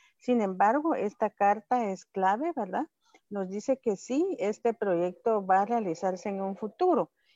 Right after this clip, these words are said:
Y hay dos personajes, Ángel, que nos sugieren cierta asociación. Este proyecto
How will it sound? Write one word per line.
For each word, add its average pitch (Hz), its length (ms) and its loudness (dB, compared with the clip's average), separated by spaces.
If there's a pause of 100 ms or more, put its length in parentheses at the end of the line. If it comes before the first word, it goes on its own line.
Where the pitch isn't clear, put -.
Y 240 160 0
hay 226 160 6
dos 240 340 2
personajes, 226 1400 -2 (180)
Ángel, 208 500 -4 (380)
que 185 520 2 (280)
nos 214 260 -4
sugieren 233 480 0
cierta 233 460 -2
asociación. 190 880 -2 (560)
Este 220 320 0
proyecto 240 880 0